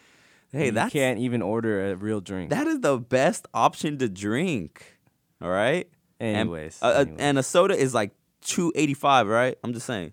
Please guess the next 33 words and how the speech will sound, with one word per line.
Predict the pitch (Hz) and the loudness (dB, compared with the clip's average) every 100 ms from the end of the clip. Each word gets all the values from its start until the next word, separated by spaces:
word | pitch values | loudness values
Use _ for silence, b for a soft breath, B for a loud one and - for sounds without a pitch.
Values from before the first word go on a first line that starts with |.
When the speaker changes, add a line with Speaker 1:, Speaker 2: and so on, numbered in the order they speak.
| - | -8
Speaker 1:
Okay. | 139 117 135 | -4 -4 -2
Speaker 2:
He | |
knows | 117 120 127 | 0 0 0
how | 135 | -2
much | 117 117 | -4 -4
the | 110 101 | -6 -6
soda | 110 101 | -4 -4
costs. | - 95 - | -6 -6 -6
That's | - 107 | -6 -6
how | 113 101 | -6 -6
bad | 92 85 | -6 -6
it | 82 | 2
is. | |
Speaker 1:
<laughs> | |
All | 143 | 4
right, | 135 | 6
let's | 156 180 | 2 0
go | 185 | -2
back | 147 139 139 | 2 2 0
to | 131 | -2
this. | 110 110 110 - | -2 -2 -4 -8
Now, | 123 127 123 113 | -4 0 0 -2
let | 143 | -4
me | 156 | -4
give | 156 | -6
you | 147 | -4
my | 151 135 | -4 -2
third, | 139 135 127 - | -2 -4 -4 -14
the | 110 | -6
third | 131 120 | -2 -2
player, | - 82 - - | -2 -6 -8 -4
John | 113 131 143 143 143 - _ _ _ _ _ _ _ _ _ _ _ _ | 0 2 4 4 0 -6 _ _ _ _ _ _ _ _ _ _ _ _
Wall. | 90 90 107 95 69 | -6 2 4 4 0